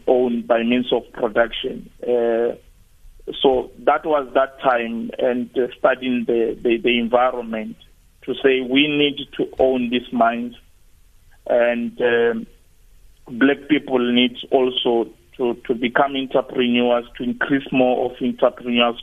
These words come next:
to access the mining industry. That's when the idea of Mining Forum of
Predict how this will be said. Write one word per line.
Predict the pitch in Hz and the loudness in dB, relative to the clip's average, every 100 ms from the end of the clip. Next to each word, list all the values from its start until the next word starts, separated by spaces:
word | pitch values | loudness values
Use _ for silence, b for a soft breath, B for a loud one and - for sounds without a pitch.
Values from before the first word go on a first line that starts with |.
| - | -2
to | 131 | 0
access | 139 143 - 135 120 | 0 -2 -4 -6 -2
the | 120 | 0
mining | 120 123 123 120 | 2 2 0 -2
industry. | 127 123 120 120 _ 82 - _ _ _ _ _ _ b _ _ _ - | -2 0 0 -2 _ -20 -20 _ _ _ _ _ _ b _ _ _ -2
That's | 170 190 | -2 2
when | 185 | 0
the | 180 - | 2 0
idea | 170 147 156 156 139 | 0 -2 2 2 2
of | 139 139 - | 0 -2 -4
Mining | 135 135 139 135 127 | 0 0 2 -4 0
Forum | 139 127 127 123 | 0 2 0 -2
of | 120 | -2